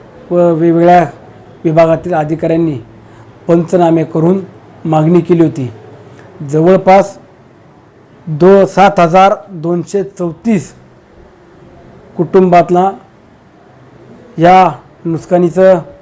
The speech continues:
भरपाई मिळालेली आहे. चोवीस कोटी सतरा लाख पंचेचाळीस हजार दोनशे पासष्ट रुपये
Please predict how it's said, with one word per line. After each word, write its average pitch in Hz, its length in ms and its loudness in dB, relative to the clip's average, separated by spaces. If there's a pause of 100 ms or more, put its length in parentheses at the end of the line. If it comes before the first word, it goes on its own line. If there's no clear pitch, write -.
(440)
भरपाई 156 400 0
मिळालेली 160 440 0
आहे. 117 100 -8 (1160)
चोवीस 185 520 4
कोटी 202 360 0
सतरा 185 460 2
लाख 180 240 4 (1300)
पंचेचाळीस 180 680 2
हजार 185 260 2 (200)
दोनशे 175 440 -2
पासष्ट 180 600 -4
रुपये 170 380 -2